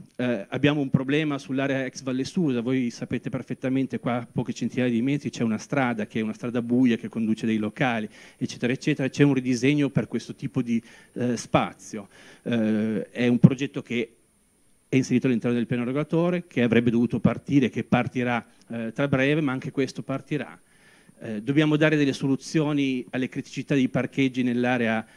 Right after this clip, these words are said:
eh, della stazione. Eh, voi sapete tutti che G T T ha ridotto il trasporto su gomma, quindi ci sono meno pullman che arrivano dalle, dagli altri comuni su Rivarolo, quindi la gente dagli altri comuni prende l'automobile e viene a Rivarolo,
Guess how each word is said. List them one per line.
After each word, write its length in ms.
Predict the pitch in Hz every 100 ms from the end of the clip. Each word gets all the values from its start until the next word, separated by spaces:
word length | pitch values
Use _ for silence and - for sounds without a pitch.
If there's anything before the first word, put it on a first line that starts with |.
| -
eh, 480 | - 113 110 104 104
della 200 | 113 110
stazione. 760 | 110 120 - 175 135 101 98 104 - - _ _ _ _
Eh, 320 | - 104 101 -
voi 120 | 135
sapete 380 | 123 127 123 127
tutti 380 | - 135 - 127
che 120 | 127
G 140 | 117 120
T 140 | 120
T 240 | - 135
ha 60 | 127
ridotto 840 | 117 120 123 - - 120 113 110
il 80 | 113
trasporto 420 | 120 - 120 110
su 160 | 117 113
gomma, 340 | 117 135 110
quindi 220 | 107 110
ci 100 | 107
sono 220 | 117 123 113
meno 460 | 123 131 127 123
pullman 440 | - 123 127 120 113
che 140 | 120
arrivano 320 | 107 123 113
dalle, 380 | 110 107 107 98 - - -
dagli 200 | - 113
altri 260 | 123 127 110
comuni 600 | - 127 127 123 113 110
su 140 | - 123
Rivarolo, 380 | 135 165 156
quindi 220 | 170 160 147
la 80 |
gente 320 | 135 123 143 123
dagli 220 | 131 131
altri 180 | 147 143
comuni 320 | 139 131 143
prende 220 | 135 123
l'automobile 640 | 120 123 143 104 101 113 -
e 80 |
viene 160 | 120 120
a 40 |
Rivarolo, 460 | 123 131 127 113